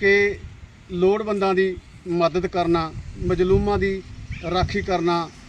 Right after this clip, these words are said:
ਆਪਣੇ, ਅ, ਕੀਤੀਆਂ ਹੋਈਆਂ ਕਿਰਤ ਕਮਾਈਆਂ ਚੋਂ ਦਸਵੰਧ ਕੱਢਣਾ, ਲੋੜਵੰਦਾਂ ਨੂੰ ਦੇਣਾ। ਉਸ ਗੱਲ 'ਤੇ ਅੱਜ ਅਸੀਂ ਸਮੂਹ ਨਗਰ ਨਿਵਾਸੀ, ਅ, ਸਮੁੱਚੀ ਮੌਜੂਦਾ ਗ੍ਰਾਮ ਪੰਚਾਇਤ,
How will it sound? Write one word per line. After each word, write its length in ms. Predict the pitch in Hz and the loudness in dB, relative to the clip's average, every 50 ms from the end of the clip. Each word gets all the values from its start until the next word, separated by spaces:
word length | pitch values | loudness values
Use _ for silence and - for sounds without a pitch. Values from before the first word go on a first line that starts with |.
| - - - - - - - | -20 -20 -20 -16 -14 -8 -4
ਆਪਣੇ, 440 | 170 180 175 - 190 202 196 196 190 | -4 -4 -4 0 2 4 6 6 4
ਅ, 520 | 175 180 - - - - - - - 185 170 | 2 -2 -10 -16 -20 -20 -20 -12 -8 -8 -8
ਕੀਤੀਆਂ 460 | - - 202 214 185 - 247 233 226 | -6 -8 -10 -12 -8 -4 -2 0 0
ਹੋਈਆਂ 240 | 202 220 214 214 202 | 2 2 2 0 0
ਕਿਰਤ 320 | 180 196 202 185 - - - | -2 -4 -6 -6 -8 -10 -8
ਕਮਾਈਆਂ 340 | 190 202 196 190 190 190 180 | -4 0 2 2 2 2 2
ਚੋਂ 280 | - 190 175 165 156 147 - - - - - - - - | 0 0 0 0 -2 -6 -10 -14 -14 -16 -16 -14 -12 -10
ਦਸਵੰਧ 400 | - 165 - 180 170 180 214 214 | -10 -8 -4 -2 0 0 0 -2
ਕੱਢਣਾ, 520 | 220 - 190 175 185 208 202 190 175 165 143 - - - - - - - - - | -4 -6 -6 -4 -2 -2 0 0 -2 -2 -6 -10 -14 -14 -16 -18 -18 -16 -12 -4
ਲੋੜਵੰਦਾਂ 640 | 151 165 180 190 196 196 190 180 180 175 170 170 165 | 0 2 4 4 4 4 2 2 2 4 4 2 2
ਨੂੰ 180 | 165 160 160 - - - - 151 127 | 0 -2 -4 -6 -12 -18 -18 -8 -4
ਦੇਣਾ। 320 | 160 156 147 143 131 120 113 - - - - - - - - - | -4 -2 -2 -4 -6 -8 -12 -16 -18 -20 -20 -20 -20 -20 -8 -6
ਉਸ 280 | 196 208 226 233 226 226 | -4 -4 -2 -4 -4 -4
ਗੱਲ 180 | 196 196 190 | -2 -2 -2
'ਤੇ 220 | 185 - 196 185 180 | 0 0 0 -2 0
ਅੱਜ 160 | 160 170 175 | -2 -2 -4
ਅਸੀਂ 320 | - - 185 175 170 170 165 - - - - - - - | 0 2 4 4 4 2 -2 -8 -18 -20 -20 -20 -20 -18
ਸਮੂਹ 380 | - - 170 175 190 233 247 | -8 -2 0 2 2 0 0
ਨਗਰ 300 | 233 202 175 147 139 180 | -4 -4 -4 -2 -2 -2
ਨਿਵਾਸੀ, 560 | 175 180 170 170 165 - - 175 165 160 160 156 - - - - - - - - | 0 0 0 0 -2 -2 -4 -4 -4 -4 -6 -8 -14 -20 -20 -20 -20 -20 -18 -10
ਅ, 360 | 165 160 165 165 160 160 156 | -6 -2 -2 0 0 -2 -2
ਸਮੁੱਚੀ 680 | 147 - - 180 175 175 180 185 170 196 196 196 190 175 - - - - - - - - - - | -4 -6 -4 -2 -2 -2 -2 0 0 2 2 2 0 -4 -8 -16 -20 -20 -20 -20 -20 -20 -10 -8
ਮੌਜੂਦਾ 540 | 156 160 147 170 165 147 175 170 165 160 - - - - - - - | -6 -2 -2 -2 -2 0 0 0 0 -2 -4 -10 -20 -20 -20 -14 -8
ਗ੍ਰਾਮ 240 | 151 160 160 165 175 | -6 -2 -2 -2 -2
ਪੰਚਾਇਤ, 680 | 170 - 175 160 - - 165 151 156 151 - 156 143 139 | -4 -6 -8 -8 -4 -4 -4 -4 -4 -4 -6 -8 -10 -10